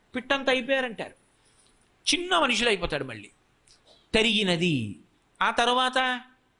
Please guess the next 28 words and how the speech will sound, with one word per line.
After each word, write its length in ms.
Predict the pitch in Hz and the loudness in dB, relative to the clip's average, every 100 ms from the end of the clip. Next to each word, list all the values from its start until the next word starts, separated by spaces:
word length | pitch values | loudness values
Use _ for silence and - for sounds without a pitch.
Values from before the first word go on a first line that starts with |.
| _ _ | _ _
ఏదో 280 | 190 220 262 | 0 2 4
ఒకనాడు 480 | 285 269 240 233 277 | 2 2 2 0 2
గోడ 260 | 233 233 | 2 2
మీద 180 | 240 240 | 0 -2
ఫోటో 300 | 247 226 220 | -2 -2 0
అయిపోయినది, 720 | 269 302 143 160 127 110 110 _ _ _ - | 0 0 -6 -14 -14 -20 -20 _ _ _ -18
అంటే 140 | 180 | -2
ఆ 80 | 254 | 0
శరీరము 500 | 220 214 214 233 220 | 2 2 2 2 0
నశించిపోయినది, 800 | 254 - 180 151 143 127 117 117 | 0 -2 -4 -6 -8 -12 -12 -6
వెళ్ళిపోయింది. 380 | 180 165 117 107 _ _ _ - _ - | -4 -4 -6 -16 _ _ _ -20 _ 0
ఏం 160 | 214 | 2
మిగిలింది 460 | 269 262 233 190 143 | 2 0 0 0 -4
అంటే 160 | 175 285 | -4 -2
ఆయన 140 | 254 | -2
చిత్రపటం 580 | 220 - - 269 254 233 | -4 -8 -4 -2 -2 -4
ఒకటి 260 | 214 196 | -4 -6
మిగులుతుంది. 420 | 269 233 165 131 - _ _ _ - - _ _ _ _ - 269 | -4 -4 -4 -8 -18 _ _ _ -20 -20 _ _ _ _ -6 -4
గుర్తుపెట్టుకునే 580 | 254 269 240 254 254 | -2 0 0 0 0
కృతజ్ఞుడు 460 | 240 214 233 208 220 | -2 -2 -2 -2 -4
ఉంటే 140 | 190 | 0
ఓ 100 | 269 | 0
నమస్కారం 500 | 269 202 - 190 196 | 2 0 0 -2 -2
పెడతాడు, 340 | 208 160 160 156 | -4 -4 -4 0
లేకపోతే 240 | 214 233 | 0 0
"ఎందుకండి 480 | 254 240 247 269 269 | -2 -2 -4 -4 -2
ఇది 100 | 262 | -2
ఇక్కడ" 400 | 262 254 254 247 | -2 0 0 -4